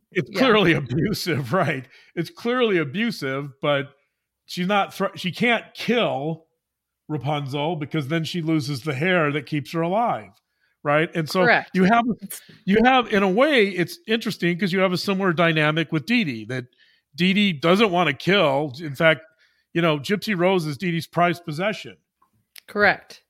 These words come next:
Speaker 2: And ke-,
Speaker 1: She
Speaker 2: helps
Speaker 1: loves
Speaker 2: keep
Speaker 1: Dee
Speaker 2: her
Speaker 1: Dee.
Speaker 2: alive and is her meal ticket.
Speaker 1: Right. Keep her alive. She keeps getting attention. She keeps making money on this thing, right? All of that. So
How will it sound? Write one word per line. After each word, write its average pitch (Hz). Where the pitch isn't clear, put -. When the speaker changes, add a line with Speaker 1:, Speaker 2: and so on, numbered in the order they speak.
Speaker 2:
And 196
ke-, -
Speaker 1:
She 214
Speaker 2:
helps 185
Speaker 1:
loves 247
Speaker 2:
keep 196
Speaker 1:
Dee 202
Speaker 2:
her 202
Speaker 1:
Dee. 202
Speaker 2:
alive 185
and 196
is 202
her 214
meal 226
ticket. -
Speaker 1:
Right. 190
Keep 180
her 185
alive. 180
She 147
keeps 147
getting 151
attention. 175
She 139
keeps 143
making 139
money 170
on 165
this 160
thing, 151
right? 147
All 156
of 139
that. 120
So 185